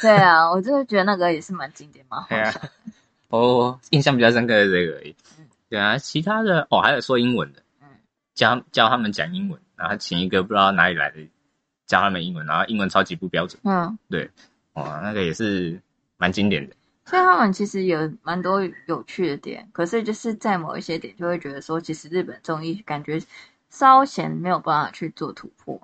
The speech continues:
Speaker 1: 然后呢，
Speaker 2: 嗯。
Speaker 1: 就是又有一些很危险的东西。
Speaker 2: 对啊。
Speaker 1: 嗯。
Speaker 2: 就变成说他们要突破，就只能往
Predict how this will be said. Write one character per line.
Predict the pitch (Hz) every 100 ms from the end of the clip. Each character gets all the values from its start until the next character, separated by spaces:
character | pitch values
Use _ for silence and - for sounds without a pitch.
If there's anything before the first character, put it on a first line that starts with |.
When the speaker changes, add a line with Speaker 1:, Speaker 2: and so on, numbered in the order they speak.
| -
Speaker 1:
然 | 147
后 | 190
呢， | 180 165
Speaker 2:
嗯。 |
Speaker 1:
就 | 170
是 | 196 190 175 -
又 | 226
有 | 185 156
一 | 165
些 | 180
很 | 190 156
危 | 156 139
险 | 160 151
的 | 117
东 | - 143 -
西。 | - - - _ -
Speaker 2:
对 |
啊。 | 87 85 _ _ _
Speaker 1:
嗯。 | 190 156
Speaker 2:
就 | 202
变 | 220
成 | 170
说 | 147 156
他 | 180
们 | 127 120 - _ _
要 | 160 143
突 | -
破， | 101 113 113
就 | 120
只 | - 95
能 | 110
往 | 92